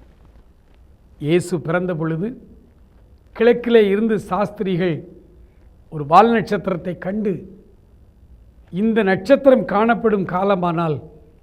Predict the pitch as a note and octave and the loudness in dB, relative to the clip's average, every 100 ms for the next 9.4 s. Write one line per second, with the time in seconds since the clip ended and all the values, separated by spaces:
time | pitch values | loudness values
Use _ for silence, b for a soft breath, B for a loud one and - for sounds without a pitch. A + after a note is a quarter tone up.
0 | - - - - - - B2 C3 A3+ C#4 | -20 -20 -20 -20 -20 -20 -12 -2 2 6
1 | C#4 C4 F#3 G#3+ F#3 A3 G#3 A3+ G#3+ G#3 | 6 6 4 4 6 4 6 4 4 2
2 | F#3+ F#3 F3 C#3 F3 F#3 F3 D#3+ B2+ C#3 | 0 0 -2 -4 -4 -4 -4 -8 -12 -18
3 | - - - - - - - - - - | -20 -20 -20 -20 -20 -20 -20 -20 -20 -20
4 | - - - - C3 G#3+ A#3+ B3+ A3 - | -20 -20 -20 -16 -2 4 8 6 6 4
5 | C4+ C4+ C4 A#3+ A3 G3 E3 G3+ A3 A3 | 6 6 4 4 2 0 -2 -4 -2 -4
6 | G3+ F#3+ F#3 D#3+ D#3+ E3 A#3+ - - - | -4 -6 -6 -4 -6 -8 -14 -18 -20 -20
7 | b b b b _ - B2+ C3+ A#3 A3+ | b b b b _ -16 -14 0 0 2
8 | G#3 D#3+ E3+ E3 G3+ G3 F3 D3+ C3 C3 | -2 -4 -6 -6 -8 -6 -8 -10 -16 -16
9 | - - - | -16 -18 -20